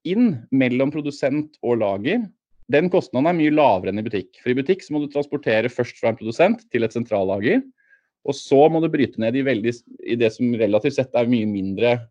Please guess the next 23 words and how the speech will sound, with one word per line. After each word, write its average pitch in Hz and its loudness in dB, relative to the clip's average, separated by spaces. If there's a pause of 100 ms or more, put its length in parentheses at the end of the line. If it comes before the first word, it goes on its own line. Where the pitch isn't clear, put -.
leveringer 117 2
til 143 0
hver 113 4
enkelt 92 -8
butikk. 104 -6 (720)
Mens 139 0
vi 170 8
har 165 8
ett - -4
lager 123 6
som 147 2 (760)
i 131 0
fjor, 196 2
da, 131 6
så 131 -4
dette 135 0
er 127 0
jo - -18
før 104 -4
korona, 123 0 (840)
eh, 135 4 (220)
utgjorde 113 0
en 123 0